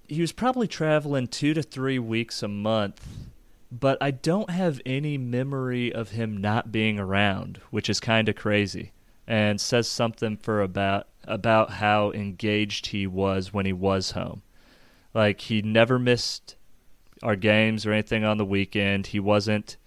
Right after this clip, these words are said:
he didn't lead, like, an active social life outside of his family. It was kind of,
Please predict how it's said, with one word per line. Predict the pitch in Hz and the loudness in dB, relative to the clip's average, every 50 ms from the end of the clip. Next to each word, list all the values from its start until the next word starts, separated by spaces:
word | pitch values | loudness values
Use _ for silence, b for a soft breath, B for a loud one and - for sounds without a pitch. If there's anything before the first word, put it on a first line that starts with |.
| b b b b b b b b | b b b b b b b b
he | - 120 107 | -6 0 2
didn't | 117 117 - 117 113 110 107 104 101 101 | 2 2 2 2 0 0 0 -2 0 0
lead, | 110 110 110 107 107 107 107 101 101 | 2 4 4 4 4 2 2 0 0
like, | 104 101 98 92 - | 0 0 0 0 2
an | 101 101 | 2 4
active | 101 104 104 - - 104 - | 4 4 2 2 -2 -6 -6
social | - - - 104 104 98 - - 110 98 98 | -4 -2 -2 -2 -2 -2 -2 -4 -4 -2 0
life | 101 98 101 98 - - - | 0 0 0 0 -4 -4 -4
outside | 101 98 95 - - - - - - 104 95 95 98 98 98 98 95 98 | -2 -2 -2 -2 -4 -6 -4 -2 0 2 4 4 4 4 4 2 0 -2
of | - 98 98 90 | -4 -6 -4 -4
his | 95 92 - - | -4 -6 -6 -8
family. | - - 104 95 95 95 95 95 95 95 92 92 95 92 b b b b b b b b b b - | -6 -4 -2 0 0 0 -2 -2 -2 -2 -2 -4 -4 -8 b b b b b b b b b b -2
It | 120 113 | 0 0
was | 107 - | 0 0
kind | - - 120 120 117 117 120 | -2 0 2 4 4 4 4
of, | 113 113 110 110 104 95 - - | 4 4 4 2 2 -2 -8 -18